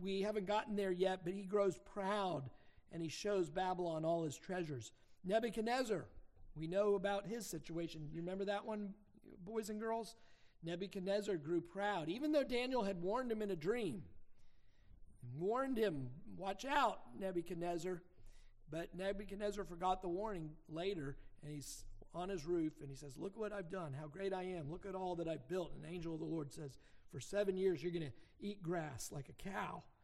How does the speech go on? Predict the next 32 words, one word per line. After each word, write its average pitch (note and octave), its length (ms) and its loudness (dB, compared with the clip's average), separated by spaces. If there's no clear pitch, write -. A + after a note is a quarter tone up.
and C#3 120 -6
your D#3 340 -4
hair G3 280 2
is C#3 80 0
gonna D#3+ 120 -2
be C#3+ 120 -2
drenched D#3+ 420 -2
with C3+ 220 -6
dew, F#3+ 300 6
and D3 80 0
your C3+ 100 -4
fingernails D3 500 -4
are C#3+ 40 -10
gonna D3 140 -8
grow C#3+ 200 -6
really F3+ 320 -2
long D3 420 -2
and F#3 100 -8
gross." D#3 400 -6
And, E3 220 -2
and F#3 240 0
God G#3 360 4
humbled B3+ 560 6
this G#3+ 220 0
proud, C4 680 6
boastful G3 600 0
king. A#3+ 420 -2
And D3 100 -12
God F#3+ 220 0
can E3+ 140 -4
do F#3+ 240 0
that. C3+ 260 -4